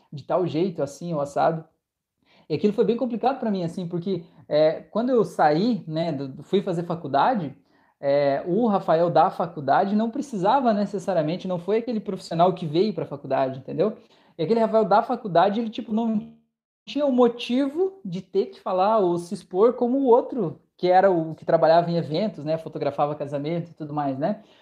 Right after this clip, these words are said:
Então, lá na faculdade foi um negócio difícil pra mim no começo, assim, porque também eu não conhecia as pessoas, eu não conseguia falar, né? Eu não conseguia me expressar,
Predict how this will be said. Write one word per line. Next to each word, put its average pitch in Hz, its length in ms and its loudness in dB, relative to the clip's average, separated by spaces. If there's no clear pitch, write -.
Então, 226 440 0
lá 226 640 0
na 156 80 -8
faculdade 190 320 0
foi 262 140 -6
um - 20 -4
negócio 262 300 0
difícil 175 320 -8
pra 180 100 -4
mim 170 140 0
no 156 80 -4
começo, 160 380 -2
assim, 190 180 -8
porque 208 240 -8
também 214 220 -2
eu 226 40 -2
não 202 80 0
conhecia 170 280 -4
as 165 80 -6
pessoas, 185 380 -2
eu 202 60 -2
não 226 80 0
conseguia 226 320 -6
falar, 233 480 -4
né? 156 300 -2
Eu 147 60 0
não 165 100 -2
conseguia 202 340 -4
me 202 300 0
expressar, 185 920 -6